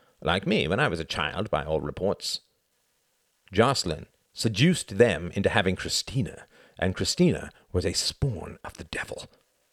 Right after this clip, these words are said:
For Christina, there was no point drawing breath except to howl. She seemed to sleep in fifteen-second increments every thirty seconds.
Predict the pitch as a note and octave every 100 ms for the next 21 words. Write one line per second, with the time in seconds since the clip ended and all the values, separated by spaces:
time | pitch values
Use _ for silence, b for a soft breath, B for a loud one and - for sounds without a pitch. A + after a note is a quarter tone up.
0 | _ _ _ _ _ _ _ _ _ _
1 | _ _ _ _ _ _ _ _ _ -
2 | C3+ B2 - G#3+ G#2 G#2+ A2 G3+ C4 B3
3 | G3 G3 G3 E3+ _ - - - - -
4 | D3 - - A2 - D#3 E3 D#3+ D#3 C#3
5 | - b b b b b b b _ _
6 | - E3+ - G#3+ F#3 - E3+ - - E3
7 | A#2 G#2+ G2 - - C#3 C3 A2+ - C#3
8 | A2+ G#2+ - - C3+ - F#2+ G2 A2+ A2+
9 | - A2 A2+ D#3+ C#3 - -